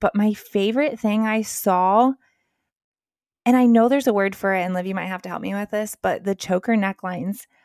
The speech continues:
I think they are called mock necklines or mock necks. And we were looked at a designer that carried a few of them.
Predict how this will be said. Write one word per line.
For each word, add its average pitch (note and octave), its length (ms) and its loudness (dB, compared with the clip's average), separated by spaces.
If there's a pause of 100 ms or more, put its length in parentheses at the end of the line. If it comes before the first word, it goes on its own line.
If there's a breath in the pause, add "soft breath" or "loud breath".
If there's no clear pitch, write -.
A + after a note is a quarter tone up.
(220)
I G#3+ 260 0 (140)
think C#4 340 2
they C4+ 140 4
are G3+ 220 2
called G3 260 0
mock F3 400 -4
necklines A3 720 2
or F#3+ 100 2
mock F3 380 -2
necks. C#4+ 560 0 (920 soft breath)
And A3+ 600 4 (140)
we A3 360 0
were A#3+ 140 4
looked A3 220 0
at G3 80 -6
a F#3+ 40 -6
designer F3 760 -6 (100)
that F3 320 -4
carried G3 300 -6
a G3 40 -6
few F#3 220 -6
of F3 160 -6
them. F3 380 -4